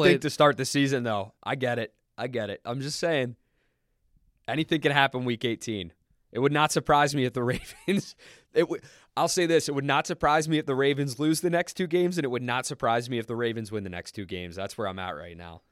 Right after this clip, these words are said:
Speaker 1: How you feeling about Pittsburgh? I mean, they've been playing decent. We just saw them beat the Raiders. Pretty good win. They're seven and eight now.
Speaker 2: Not their
Speaker 1: Concern there?
Speaker 2: year.
Speaker 1: No?
Speaker 2: Not even, no. It's, we can, we can talk about next week's game. I mean, that was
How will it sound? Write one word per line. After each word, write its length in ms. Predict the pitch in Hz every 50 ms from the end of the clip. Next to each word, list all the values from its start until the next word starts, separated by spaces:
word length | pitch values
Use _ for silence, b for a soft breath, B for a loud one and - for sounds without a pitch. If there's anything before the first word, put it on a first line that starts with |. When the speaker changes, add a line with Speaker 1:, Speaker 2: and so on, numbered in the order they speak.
| _ _ _
Speaker 1:
How 100 | _ 160
you 100 | 170 240
feeling 140 | - 294 262 247
about 180 | 208 143 -
Pittsburgh? 340 | - 175 196 - - 123 113
I 40 | 113
mean, 100 | 113 120
they've 100 | 131 131
been 140 | 135 131 131
playing 460 | - 131 127 127 120 113 110 104 110 _ _ _ _ _ _
decent. 420 | - 123 117 113 - 123 113 110 104
We 100 | 117 120
just 200 | 127 123 - -
saw 160 | - 131 123
them 260 | 123 120 117 110 101 - _ _ -
beat 200 | 98 117 120 117
the 80 | 117 104
Raiders. 720 | 110 110 110 113 117 113 113 107 104 - - - - - _ _
Pretty 160 | - 135 123 117
good 160 | 123 120 98
win. 200 | 101 110 113 110
They're 80 | 110 104
seven 260 | - - 123 110 113
and 100 | 104 101
eight 160 | 104 104 107 85
now. 260 | 107 104 101 104 113 - _ _ _ -
Speaker 2:
Not 140 | 127 113 107
their 120 | - 120
Speaker 1:
Concern 100 | 120 117
there? 80 | 113 113
Speaker 2:
year. 180 | 117 117 90 - -
Speaker 1:
No? 200 | 110 113 117 117
Speaker 2:
Not 180 | 117 104 110 117
even, 260 | 107 110 107 104 92
no. 380 | - 131 127 110 95 87 85 - _ _ _ _ _
It's, 380 | - 117 135 - - - - - _ _ _ _ _ _ _ _ _ _
we 100 | 131 139
can, 220 | 143 165 147 131 -
we 120 | 135 143
can 140 | 143 151 131
talk 260 | - - 143 135 -
about 360 | - 135 135 127 127 123 - _ _ _ _ _ _
next 320 | - 113 127 127 - -
week's 260 | - 131 123 110 101 -
game. 340 | - 120 120 117 107 98
I 80 | 95 101
mean, 200 | 104 104 104 101
that 140 | 107 123 139
was 340 | 147 127 107 - - -